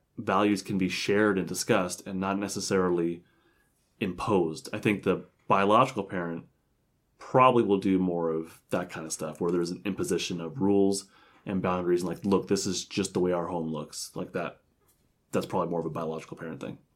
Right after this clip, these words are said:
But, and, but also the step parent can be a mentor. They can be a role model, and that can go toward, that can help build attachment and connection is, is being that safe person, that predictable person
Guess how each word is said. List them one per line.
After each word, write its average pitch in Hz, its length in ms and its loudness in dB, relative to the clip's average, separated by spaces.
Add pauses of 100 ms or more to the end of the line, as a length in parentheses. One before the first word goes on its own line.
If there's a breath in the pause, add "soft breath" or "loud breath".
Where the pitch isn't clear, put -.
(120)
But, 123 240 6
and, 123 180 0
but 131 120 6
also 135 460 4
the 120 300 4
step - 300 -2
parent 151 360 -2
can 117 240 2
be 117 520 4 (160)
a 107 140 0
mentor. 107 520 0
They 95 120 0
can 101 180 0
be 127 160 4
a 127 60 4
role 98 240 4
model, 92 480 0 (580 soft breath)
and 104 180 2
that 117 140 2
can 107 240 0
go 120 260 8
toward, 92 360 2
that 95 120 -4
can 104 220 -2
help 110 340 -2
build 143 320 2
attachment 90 600 -4 (100)
and 90 240 -10
connection 104 440 -2
is, 87 180 -4
is 95 180 -8
being 101 240 0
that 95 160 -4
safe - 300 -2
person, 95 480 -2 (420 soft breath)
that 90 180 -6
predictable 98 500 2
person 98 500 -2